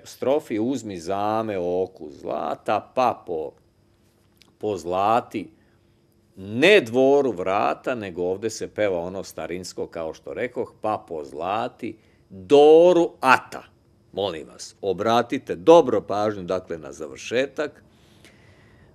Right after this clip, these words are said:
Dakle, starinska verzija, verzija ove legendarne pesme se ne završava "pa pozlati dvoru vrata", nego "pa pozlati doru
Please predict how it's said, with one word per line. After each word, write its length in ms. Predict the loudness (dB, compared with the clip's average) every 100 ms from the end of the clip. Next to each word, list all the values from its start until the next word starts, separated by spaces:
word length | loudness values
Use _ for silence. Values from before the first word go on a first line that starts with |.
| -4
Dakle, 520 | 0 0 -2 -4 -4 -6
starinska 880 | -10 0 2 4 2 2 4 6
verzija, 680 | 6 2 0 -2 -2 -2 -4
verzija 640 | -8 -6 -6 -6 -6 -6 -8 -12
ove 220 | -10 -6
legendarne 600 | -4 -4 -4 -6 -10 -12
pesme 440 | -6 -6 -6 -10 -12
se 240 | -8 -8
ne 280 | -4 -2 -2
završava 880 | 0 0 0 0 2 2 2 0 -2
"pa 140 | -2 -2
pozlati 880 | -4 -8 -4 -2 0 -2 -4 -12 -12 -14
dvoru 520 | -16 -8 -6 -4 -8
vrata", 600 | -12 -10 -6 -4 -6 -8
nego 340 | -10 -10 -6 -6
"pa 340 | -6 -8 -8
pozlati 880 | -10 -12 -12 -12 -8 -8 -8 -10 -16 -16 _
doru 760 | -20 -12 -8 -6 -4 -4 -6